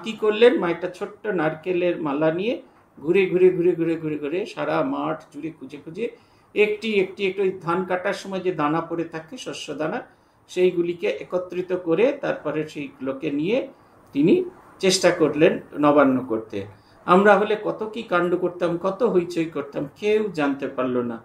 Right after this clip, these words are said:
জগৎজননী আদ্যাশক্তি মহামায়া, যাকে আমরা এখন একেবারে, আহ, প্রতি কাজে, প্রতি মুহূর্তে, প্রতি স্মরণে রেখেছি, তাকে আমরা একেবারে সম্পূর্ণ একাকী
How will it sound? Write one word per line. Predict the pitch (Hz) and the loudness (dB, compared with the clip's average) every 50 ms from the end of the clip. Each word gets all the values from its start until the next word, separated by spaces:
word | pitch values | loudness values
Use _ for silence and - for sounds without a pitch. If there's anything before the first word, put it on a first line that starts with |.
| _ _ _ _ _ _ - - _ - | _ _ _ _ _ _ -20 -18 _ 0
জগৎজননী | 139 156 156 156 185 180 170 160 180 180 180 190 190 185 196 208 | 4 4 6 6 4 2 2 2 2 2 2 2 2 0 0 0
আদ্যাশক্তি | 202 165 147 - - 160 160 156 - 170 160 - - 180 170 | 0 -2 -2 -2 -2 -2 -2 -2 -2 -6 -10 -10 -6 -6 -4
মহামায়া, | 156 156 147 151 160 160 165 170 170 185 214 294 - - _ _ _ _ _ - | -2 -2 -2 -2 -2 0 0 0 0 -2 -2 -6 -8 -16 _ _ _ _ _ -6
যাকে | 147 143 143 - 170 | -6 -4 0 2 4
আমরা | 160 151 160 160 170 185 | 4 4 4 4 4 4
এখন | 196 190 - - - - 175 170 | 4 4 2 -2 -6 -6 -6 -6
একেবারে, | 170 165 175 170 170 170 180 185 185 185 - - _ _ _ _ _ _ | -4 -4 -2 0 2 4 4 4 4 2 -2 -10 _ _ _ _ _ _
আহ, | - 160 160 160 160 156 156 151 151 151 147 | 0 2 4 4 4 4 4 2 0 -2 -4
প্রতি | 147 - 180 175 - 208 | -4 -4 -8 -10 -10 -12
কাজে, | 190 - 196 185 175 180 190 190 180 | -6 0 0 2 4 4 4 4 2
প্রতি | 185 180 175 - 190 185 | 0 -4 -6 -6 -6 -6
মুহূর্তে, | 170 165 165 180 175 175 - 185 180 | -4 -4 -4 -4 -6 -6 -4 -4 -4
প্রতি | 175 175 165 165 - 170 160 156 151 | -4 -4 -6 -8 -8 -8 -8 -8 -10
স্মরণে | - - 156 147 156 160 170 175 160 | -8 -8 -8 -4 -4 -2 -2 -2 -4
রেখেছি, | 165 165 - 165 156 - 214 | -6 -8 -10 -10 -10 -10 -14
তাকে | - - - 139 - - 196 208 | -14 -10 -10 -10 -8 -6 -4 -2
আমরা | - 135 151 175 190 | -2 -2 -2 -2 -4
একেবারে | 170 160 - 196 208 226 214 | -4 -4 -6 -8 -8 -8 -6
সম্পূর্ণ | - 185 175 170 175 - - 226 233 254 262 247 226 233 208 - - | -6 -4 -4 -4 -4 -8 -8 -8 -6 -4 -4 -2 -4 -4 -6 -6 -8
একাকী | 170 165 - 196 185 185 - 143 139 156 - | -12 -4 0 0 0 0 0 -4 -6 -6 -8